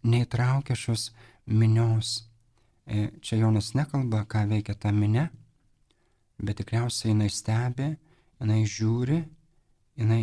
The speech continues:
viską mato. Ir žiūrėkite, koks fenomenas yra, kad jie pradeda trauktis. Pradedant nuo vyresniųjų,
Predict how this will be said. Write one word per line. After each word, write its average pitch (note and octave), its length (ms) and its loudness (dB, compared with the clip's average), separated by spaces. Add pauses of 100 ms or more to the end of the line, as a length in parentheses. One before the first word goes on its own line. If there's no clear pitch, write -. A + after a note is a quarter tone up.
viską A2 600 -4 (100)
mato. A#2 560 -2 (1900)
Ir A2 300 0 (280)
žiūrėkite, A2+ 680 -2 (680)
koks - 280 -4
fenomenas A#2+ 720 0
yra, A2+ 320 -2 (1300)
kad A2+ 180 -2 (1000)
jie A2+ 240 2
pradeda A2+ 580 -2 (300)
trauktis. - 840 -2 (960)
Pradedant A2 420 2
nuo A2+ 140 4
vyresniųjų, A#2+ 840 2